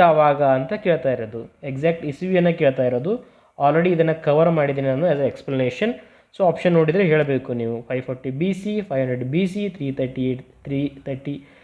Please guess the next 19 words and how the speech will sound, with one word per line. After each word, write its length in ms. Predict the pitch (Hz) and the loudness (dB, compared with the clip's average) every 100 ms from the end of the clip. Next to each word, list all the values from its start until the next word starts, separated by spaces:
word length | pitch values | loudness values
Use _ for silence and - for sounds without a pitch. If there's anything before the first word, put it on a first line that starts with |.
| _ _ | _ _
ತ್ರೀ 120 | - 156 | 0 2
ಏಯ್ಟಿ 140 | 156 151 | 2 0
ತ್ರೀ 120 | 147 | -2
ಬಿ 200 | 131 160 196 | 0 0 0
ಸಿ, 100 | 220 233 240 | -2 -4 -4
ತ್ರೀ 120 | 165 165 139 | -4 -2 -2
ಏಯ್ಟಿ 180 | 135 135 | -4 -6
ಫೋರ್ 240 | 190 240 - - - 123 | -4 -4 -6 -20 -16 -4
ಬಿ 100 | 147 135 | -2 -2
ಸಿ. 200 | - 117 - _ _ | -6 -14 -14 _ _
So 40 | - | -4
what 100 | 131 135 | -2 0
is 60 | |
the 60 | 147 | 2
right 140 | 151 160 | 2 2
answer? 280 | 170 175 226 262 - 165 | 0 0 0 -2 -6 -2
Yes, 140 | 208 233 - - 135 | -2 -2 -10 -6 -6
option 300 | - 160 151 - | -4 -2 -2 -2
A, 20 | 156 | -4